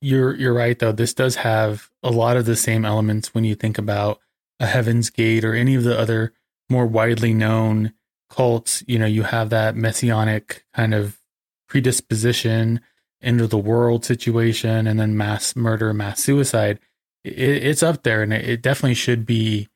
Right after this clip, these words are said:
it should be looked at more than it, than it was. And I'll be honest, you know, I, I knew, being an American, I knew about Heaven's Gate. I knew about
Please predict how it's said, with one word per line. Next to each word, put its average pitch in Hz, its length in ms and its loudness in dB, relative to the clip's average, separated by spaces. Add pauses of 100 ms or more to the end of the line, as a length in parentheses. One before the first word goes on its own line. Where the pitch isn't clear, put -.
(280)
it 131 60 -4
should 127 180 -2
be 123 120 2
looked 117 240 -2
at 117 140 0
more 110 280 2
than 107 160 0
it, 113 300 -6
than 110 140 0
it 110 100 -2
was. 107 520 0 (320)
And 123 140 -2
I'll 123 120 2
be 131 140 2
honest, 107 560 -2
you 123 120 -2
know, 104 120 -2
I, 113 300 -2
I 120 140 0
knew, 120 340 2 (340)
being 135 160 2
an 123 60 2
American, 104 380 0
I 101 60 -2
knew 127 220 2
about 104 360 0 (380)
Heaven's 110 380 -2
Gate. 104 260 -2
I 104 60 -2
knew 120 220 2
about 104 380 -2